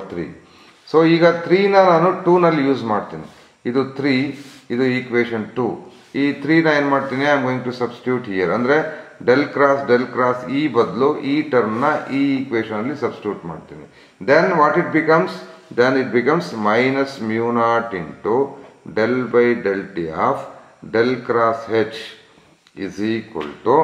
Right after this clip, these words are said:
So ಏನಾಗುತ್ತಪ್ಪ? Del cross H is equal to right hand side ಅಲ್ಲಿ del square E as it is, minus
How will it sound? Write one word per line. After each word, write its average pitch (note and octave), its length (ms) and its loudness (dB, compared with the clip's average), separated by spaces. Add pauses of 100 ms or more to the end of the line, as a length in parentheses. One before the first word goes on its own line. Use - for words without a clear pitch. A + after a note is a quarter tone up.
(480)
So B2+ 60 0 (100)
ಏನಾಗುತ್ತಪ್ಪ? C#3 500 2 (500)
Del A#2+ 220 4
cross A#2+ 320 0
H A2+ 180 -10
is G2+ 80 -6 (120)
equal A2 340 -4
to C#3+ 80 2 (120)
right C#3 200 4
hand C#3 180 0
side C3 200 0
ಅಲ್ಲಿ C3+ 200 0 (460)
del B2 240 2
square A2+ 420 0
E - 20 -2 (220)
as F#2 180 -2
it - 120 -14 (100)
is, C#2 100 -14 (260)
minus G#2 340 -4